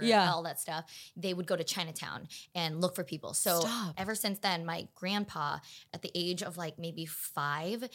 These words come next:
Speaker 2: he started being in movies and black and white films and everything. I know, right? So crazy. So, like, fast forward to later, it kind of, like, inspired my, his children which is my mom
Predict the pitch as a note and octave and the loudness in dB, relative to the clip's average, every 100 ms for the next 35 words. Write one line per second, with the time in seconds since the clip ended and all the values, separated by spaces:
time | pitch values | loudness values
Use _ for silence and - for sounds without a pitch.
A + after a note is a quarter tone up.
0 | - - G#3+ G3+ G3 F3+ E3 E3 D3+ D3+ | -12 -6 -2 0 0 -2 -2 -4 -4 -4
1 | - D#3+ D3+ D3+ D3 - G#3 B3+ - - | -4 -4 -2 -4 -4 2 2 2 -2 -2
2 | F3 E3 F3 F#3 E3 - F3 D#3+ D#3+ F#3 | 0 2 2 0 -2 -2 -2 0 0 -2
3 | G3 D3 D#3+ D3+ - - A#3+ A#3+ C#4 F#3+ | -2 -6 -8 -8 -6 4 6 8 8 8
4 | E3 F#3+ A3+ - G#3+ - C#4 C#3 C#3 - | 6 6 6 4 2 2 0 0 -4 -10
5 | - - A3 F#3 F3+ - - - G#3 G#3 | -4 4 8 8 6 0 -10 2 2 4
6 | - G3+ F#3 F3+ F3 F#3 G3+ E3+ D#3 D#3 | 0 2 2 0 0 2 2 0 -2 -6
7 | - - E3+ - F3 F3 F3 D#3+ E3 D3+ | -14 -12 -10 -6 -2 2 2 0 -4 -4
8 | - - E3 - D#3 D3+ D#3 D#3 - F3 | -6 -4 -2 -2 -2 -2 -4 -6 -6 -4
9 | D#3+ - - - G3+ G3+ - D#3 C#3+ C#3 | -4 -6 -12 -4 0 2 2 -2 -4 -8
10 | D#3 D3 D3 D3 D3 C#3+ C#3+ C#3+ | -8 -10 -6 -4 -4 -6 -8 -10